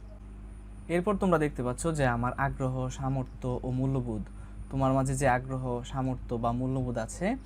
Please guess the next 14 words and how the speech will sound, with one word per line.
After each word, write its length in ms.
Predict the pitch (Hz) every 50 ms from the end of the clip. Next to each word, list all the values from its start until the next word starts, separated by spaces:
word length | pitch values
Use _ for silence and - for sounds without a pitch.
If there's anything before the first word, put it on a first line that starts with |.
| - - - - - -
এটা 200 | - 131 123 127
তুমি, 400 | 127 - 127 123 123 120 120 120 120 - - - - -
আহ, 220 | - 113 113 113 117 120 -
কিভাবে 380 | 135 123 131 123 120 123 127
আবিষ্কার 360 | 120 117 120 123 - - 131 120
করতে 280 | 123 117 - - -
পারো, 320 | 117 - 113 117 156 220 269 - - - - - - - -
এখানে 240 | 135 - 135 127
অনেক 180 | 123 123 123 123 -
কিছু 180 | - - - 127
দেওয়া 240 | 123 127 123 120 120
আছে, 200 | 131 - 202 220
তুমি 240 | - - 156 139
just 200 | 123 127 123 131